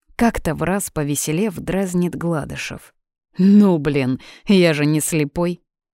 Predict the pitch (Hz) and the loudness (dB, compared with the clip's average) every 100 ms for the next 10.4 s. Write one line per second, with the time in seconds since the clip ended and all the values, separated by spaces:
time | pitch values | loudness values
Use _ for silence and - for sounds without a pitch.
0 | _ - - 151 - 143 - - 202 170 | _ -12 -6 -4 0 0 -2 -4 -2 -2
1 | 135 139 139 147 143 139 - 131 131 113 | -2 -4 -4 -4 -4 -6 -10 -10 -10 -10
2 | - - - - _ _ _ _ _ _ | -12 -14 -16 -18 _ _ _ _ _ _
3 | _ _ - 185 160 151 - 160 160 151 | _ _ -4 -2 0 -2 -2 -4 -2 -4
4 | 143 139 - 156 160 156 160 160 147 139 | -2 -4 -4 -2 -2 0 0 2 2 0
5 | - 202 175 151 139 135 - - 135 - | -2 -4 -4 -6 -6 -6 -8 -8 -6 -6
6 | 160 - _ _ 185 180 165 156 156 - | -10 -14 _ _ 2 4 2 0 -2 -2
7 | 180 175 151 147 147 160 160 175 160 143 | -4 0 0 2 0 0 0 2 0 -4
8 | - - - _ 196 202 190 143 135 135 | -10 -20 -20 _ 4 6 4 2 0 0
9 | 170 143 135 139 190 190 143 143 156 - | -2 -4 -6 -4 -2 -2 -2 -2 -4 -4
10 | 202 185 - | -6 -6 -10